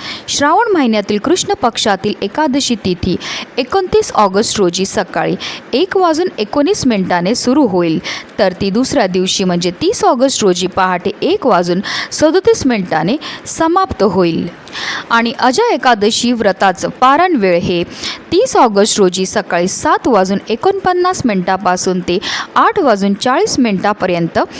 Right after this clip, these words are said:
असणार आहे. अजा एकादशीच्या व्रताचं पालन केल्यामुळे अश्वमेध यज्ञाप्रमाणे फळ प्राप्त होतं. आणि म्हणूनच अजा एकादशीचं व्रत हे भगवान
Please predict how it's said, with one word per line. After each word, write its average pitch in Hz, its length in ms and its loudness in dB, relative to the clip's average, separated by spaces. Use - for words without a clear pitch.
असणार 330 420 2
आहे. 165 300 0
अजा 392 320 4
एकादशीच्या 320 640 2
व्रताचं 208 440 0
पालन 196 400 0
केल्यामुळे 180 640 0
अश्वमेध 370 580 2
यज्ञाप्रमाणे 214 800 0
फळ 214 260 2
प्राप्त - 380 -2
होतं. 170 460 0
आणि 330 180 2
म्हणूनच 302 520 2
अजा 392 320 4
एकादशीचं 262 600 2
व्रत 214 280 0
हे 190 140 0
भगवान 226 440 0